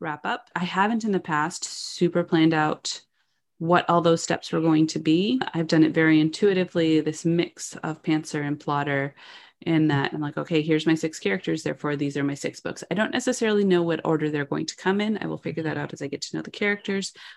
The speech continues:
We try and introduce the big bad in book one that we will bring back to,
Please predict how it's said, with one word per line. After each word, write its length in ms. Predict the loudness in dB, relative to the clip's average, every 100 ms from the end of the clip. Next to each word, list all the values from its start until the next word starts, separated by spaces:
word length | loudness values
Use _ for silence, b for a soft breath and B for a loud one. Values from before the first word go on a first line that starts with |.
| _
We 80 | -6
try 200 | -4 -4
and 100 | -4
introduce 400 | -4 -6 -8 -8
the 80 | -10
big 240 | -10 -4
bad 240 | -2 0
in 160 | 0 -4
book 200 | -6 -6
one 300 | -4 -4 -8 B B B
that 300 | -4 -2 -2
we 460 | 0 0 0 -2 -4
will 380 | -4 -4 -4 -6
bring 320 | -6 -6 -4
back 380 | -4 -4 -6 -12 -20 _
to, 520 | -2 0 2 -2 -4